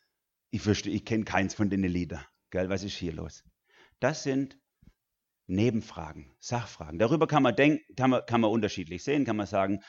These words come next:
„Können wir auch mal eins singen, wo ich auch mitsingen kann, wär schön, wär nett und so“, ist in Ordnung. Aber es ist nicht heilsentscheidend. Und das ist Paulus so wichtig. Unser Verhalten in der Gemeinde muss sich am Wort Gottes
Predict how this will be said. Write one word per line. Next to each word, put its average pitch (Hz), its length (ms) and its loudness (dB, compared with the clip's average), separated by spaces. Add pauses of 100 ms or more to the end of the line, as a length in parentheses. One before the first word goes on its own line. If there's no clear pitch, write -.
(160)
„Können 92 160 -2
wir 92 80 0
auch 98 80 4
mal 98 120 0
eins 92 220 -6
singen, 110 240 0
wo 87 80 -2
ich 87 140 2
auch 127 100 6
mitsingen 123 400 -4
kann, 107 260 -4
wär 87 140 -6
schön, 123 460 2
wär 92 100 -2
nett 123 300 2
und 120 120 -2
so“, 131 300 -8
ist 147 160 -6
in 165 100 -6
Ordnung. 87 400 -8 (540)
Aber 95 240 -4
es 98 220 -12
ist - 180 -14
nicht 107 340 -4
heilsentscheidend. 87 760 -10
Und 90 80 -2
das 101 100 -4
ist 107 140 -6
Paulus 98 340 2
so 87 220 -4
wichtig. 98 440 -4 (560)
Unser 90 220 -6
Verhalten 120 680 0
in 92 160 -4
der 87 80 -2
Gemeinde 95 680 -4 (180)
muss 90 200 -8
sich - 240 -12
am 87 200 -4
Wort 85 280 -6 (220)
Gottes - 680 -6